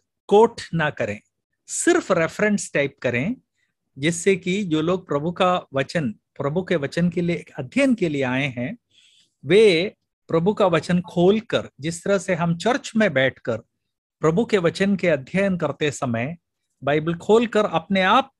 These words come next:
पढ़ते हैं, उस तरह से पढ़ने के लिए लोगों को प्रेरित कर सके। इसलिए कंप्लीट वर्स पोस्ट ना करें, ये मेरा अनुरोध है। रेफरेंसेस पोस्ट करेंगे तो लोगों के लिए उपयोगी होगा। प्रभु के वचन की जो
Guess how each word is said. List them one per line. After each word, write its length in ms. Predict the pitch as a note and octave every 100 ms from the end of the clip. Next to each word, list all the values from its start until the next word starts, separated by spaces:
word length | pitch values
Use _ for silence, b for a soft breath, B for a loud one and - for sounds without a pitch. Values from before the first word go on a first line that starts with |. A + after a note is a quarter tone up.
| _ _
पढ़ते 320 | E3+ D3+ - D#3
हैं, 220 | F#3 G3
उस 200 | F#3+ G3
तरह 160 | E3+ F3
से 180 | E3+ F#3
पढ़ने 420 | D#3+ C#3+ D3 F3+
के 140 | F3 E3+
लिए 180 | G3+
लोगों 380 | G#3 D#3+ C#3 D#3+
को 140 | F#3+ A#3
प्रेरित 440 | D3+ C#3 D#3 -
कर 140 | D3+ C3+
सके। 280 | C#3 - D3
इसलिए 260 | - F3+
कंप्लीट 420 | E3+ E3 C4 D4
वर्स 540 | G3+ F3+ A3 - - _ _ _ _ _ D#3
पोस्ट 360 | E3+ E3+ -
ना 180 | D3 F3+
करें, 300 | F#3 G#3+ B3+
ये 200 | G#3+ E3+
मेरा 320 | D#3+ D3+ D3
अनुरोध 440 | C#3+ D#3+ G#3 A3 F#3+
है। 240 | A3 D4 _ b b b D#3
रेफरेंसेस 680 | G#3+ - F#4 E4+ - A3
पोस्ट 360 | - F3 E3+ -
करेंगे 480 | - D3+ D3+ D#3 A3 B3+ _ _ _
तो 360 | D#3+ D#3+ F#3 A#3+
लोगों 380 | D3 D3+ C#3 E3
के 160 | E3 C3
लिए 260 | C3 G3 - F#3
उपयोगी 540 | E3+ F3 D#3 B2+ B2+
होगा। 420 | - G#2+ - - _ _ _ b b b b b _ _ _ _ _ _ _ _
प्रभु 280 | G#3+ A#3+ E4
के 160 | D#4 C4+
वचन 360 | A3 - A3
की 220 | A3 A3+ F#3+
जो 400 | G#3+ G#3+ G#3